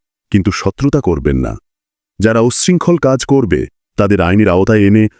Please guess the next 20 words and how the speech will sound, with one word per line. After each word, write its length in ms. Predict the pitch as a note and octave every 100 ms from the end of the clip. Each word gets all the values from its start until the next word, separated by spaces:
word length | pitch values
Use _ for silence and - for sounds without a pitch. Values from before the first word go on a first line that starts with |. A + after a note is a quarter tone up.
| -
স্থায়ীভাবে 560 | - A#2 C#3+ B2+ C3
দল 220 | G2+ F#2+ G2+
থেকে 180 | A2+ F2+
বহিষ্কার 520 | F2 G2+ A2+ - E2+
করুন। 320 | D#2 C2 B1 A#1 _ _ _ _ _
ত্যাগী 360 | G2+ G#2 G#2+ B2 - -
ও 40 | G2
ক্লিন 340 | - A#2 D3 D3+
ইমেজ 260 | D3 C3+ G#2+
নেতাদের 380 | A2 A#2+ A2+ G2
মূল্যায়ন 500 | G2 A#2 B2+ A2+ F2
করুন। 300 | D#2 C#2 B1 - _ _ _ _ -
মনে 220 | G#2 D3
রাখবেন, 340 | C3 E2+ C#2 B1+ A#1 _ _ -
দেশের 360 | F2+ F#2+ - A2
স্বার্থ, 340 | - A2 - A#2 A#2+ - _ -
জনগণের 540 | G2 A2+ C#3+ D#3 C#3
স্বার্থ, 340 | - - D#2 - B1+ - _ _ -
সবার 360 | - A#2 B2+
আগে, 280 | D2+ C2+ -